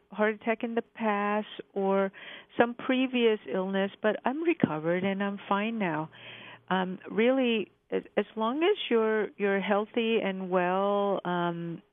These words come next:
um, most people would be, many people would be surprised to hear that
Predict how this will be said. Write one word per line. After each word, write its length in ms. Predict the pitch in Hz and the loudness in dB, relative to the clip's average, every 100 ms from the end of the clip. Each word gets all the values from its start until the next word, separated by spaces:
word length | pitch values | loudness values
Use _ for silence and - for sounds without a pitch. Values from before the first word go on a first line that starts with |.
| - | -8
um, 380 | 180 190 185 175 _ _ _ | -2 -2 -2 -8 _ _ _
most 360 | 196 202 254 - | 0 2 0 -2
people 400 | 294 285 311 294 | -2 2 2 2
would 220 | 247 240 | 0 0
be, 380 | 220 214 208 202 196 | 0 2 4 2 2
many 300 | 214 247 185 | 2 2 0
people 520 | - 185 - 185 175 | 0 -2 0 0 2
would 200 | 175 - | 0 2
be 260 | 185 175 - - - _ | 2 2 -2 -20 -20 _
surprised 560 | - 190 185 175 196 - | -10 0 2 4 0 -6
to 80 | 185 | -8
hear 480 | - 170 170 196 214 | -2 2 4 4 2
that 480 | 190 175 170 170 | 2 0 2 0